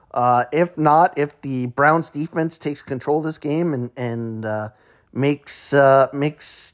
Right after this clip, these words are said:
the Broncos make a few mistakes like they have the last few weeks, uh, they were, like they did against the Ravens a couple weeks ago, they, they, uh, the defense is what sprung the comeback, and they, uh,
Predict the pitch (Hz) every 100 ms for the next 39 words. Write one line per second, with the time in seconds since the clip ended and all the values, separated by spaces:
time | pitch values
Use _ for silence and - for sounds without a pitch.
0 | _ - 139 156 156 160 147 143 135 147
1 | 147 120 147 135 117 - 156 180 127 127
2 | 123 127 131 127 120 123 - 156 190 175
3 | 214 - - - _ _ - 131 127 127
4 | 127 131 127 120 - _ 139 139 135 135
5 | 131 139 139 143 - 135 143 160 151 -
6 | 156 143 147 156 120 143 156 131 - _
7 | - 135 135 131 131 127 123 127 - -
8 | _ _ _ 120 160 - 165 165 156 127
9 | 139 143 - - 156 156 131 156 156 151
10 | 156 190 135 127 127 127 127 123 123 120